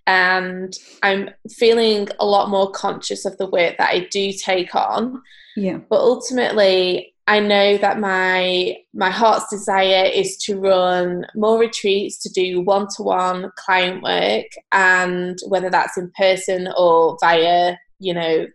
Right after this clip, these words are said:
Speaker 1: our laptops, so it, you know, I can help people worldwide.
Speaker 2: Yeah, yeah. So in terms of that transition into your business, and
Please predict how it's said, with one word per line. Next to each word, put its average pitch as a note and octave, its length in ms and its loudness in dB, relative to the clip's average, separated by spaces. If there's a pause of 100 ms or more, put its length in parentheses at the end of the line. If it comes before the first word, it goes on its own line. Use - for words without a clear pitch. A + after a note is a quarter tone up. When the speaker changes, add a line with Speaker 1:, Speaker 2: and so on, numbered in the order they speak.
(180)
Speaker 1:
our E3+ 200 -2
laptops, - 920 -4 (140)
so F3+ 200 0
it, - 300 -4 (120)
you F#3+ 160 -2
know, E3+ 60 -2
I E3+ 140 -2
can F3+ 200 -10
help F3+ 380 -2
people F3+ 600 -2
worldwide. F3+ 800 0 (200)
Speaker 2:
Yeah, F#3 420 0
yeah. G3+ 280 -4 (300)
So D4+ 120 0
in C#4+ 80 4
terms D#4+ 240 4
of D#4+ 60 -2
that - 180 -2
transition A#3 560 0
into G#3 380 -4
your G3+ 140 4
business, - 840 -4
and F#3+ 380 0